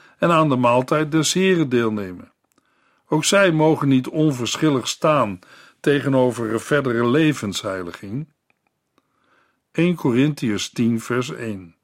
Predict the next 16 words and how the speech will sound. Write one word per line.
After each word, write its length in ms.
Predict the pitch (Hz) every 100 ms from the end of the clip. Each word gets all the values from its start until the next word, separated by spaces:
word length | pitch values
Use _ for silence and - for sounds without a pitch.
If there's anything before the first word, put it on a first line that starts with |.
| _ _ _ _ _ _ _ _ _ -
Broeders 400 | 175 208 185 170
en 160 | 165
zusters, 760 | 143 185 - - 95 - - _ _ _ _
in 220 | - 170
dit 220 | 165 208
verband 520 | - 156 143 180 196 -
wil 180 | 156
ik 140 | 170 160
u 180 | 160 131
herinneren 580 | 127 131 185 165 147
aan 180 | 151 143
wat 220 | 139 143
onze 320 | - 143 131 113
voorouders 760 | 110 151 190 175 156 156 165
hebben 280 | 147 147 170
meegemaakt. 840 | 160 117 - 104 95 85 - -